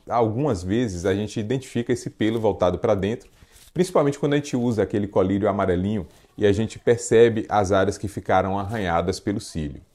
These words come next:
Além da sensação de corpo estranho que o paciente tem, às vezes os olhos ficam vermelhos e o paciente pode ter também lacrimejamento. Então, se você tem esse tipo de queixa, consulte o mais breve possível o seu médico, a sua médica oftalmologista,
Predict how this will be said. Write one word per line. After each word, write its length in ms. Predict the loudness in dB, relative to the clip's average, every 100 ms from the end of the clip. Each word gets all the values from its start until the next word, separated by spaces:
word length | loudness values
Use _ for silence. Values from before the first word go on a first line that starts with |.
| _
Além 260 | 2 4 2
da 120 | 0
sensação 520 | 0 0 0 0 -2
de 140 | -2
corpo 300 | -2 -2 -2
estranho 360 | -8 -4 -4 -2
que 100 | -6
o 40 |
paciente 560 | -4 -4 -2 -6 -4 -8
tem, 400 | -4 -4 -4 -6 -14 -20 _
às 200 | -2 0
vezes 480 | 0 2 2 -4 -6
os 160 | -4 2
olhos 300 | 2 2 -4
ficam 400 | -6 -6 -8 -8
vermelhos 840 | 0 0 2 2 2 0 -6 -10 -16 -20 _
e 100 | -2
o 60 | 2
paciente 400 | 2 0 -4 -2
pode 260 | 0 0 0
ter 160 | -6
também 440 | -4 -4 -2 -2 0
lacrimejamento. 1080 | 2 2 0 0 0 0 -4 -6 -10 -20 _ -6
Então, 380 | -4 0 0
se 140 | 0 0
você 320 | 0 0 -2
tem 400 | -2 -2 0 0
esse 240 | -2 -2 -6
tipo 320 | -6 -6 -4
de 140 | -6
queixa, 600 | -4 0 0 -2 -8 -14 _
consulte 840 | -8 -8 -2 -2 -2 -4 -8 -8 -14 -20 _ _ -6
o 80 | -4
mais 300 | 0 0 2
breve 280 | 2 2
possível 600 | 0 -8 -6 -6 -4 -6 -6
o 80 | -10
seu 260 | -2 -2
médico, 440 | 2 2 2 0 -8
a 60 |
sua 280 | -8 -2 0
médica 520 | 2 2 0 -4 -4 -4
oftalmologista, 1000 | -6 -2 -2 0 0 0 -4 -6 -8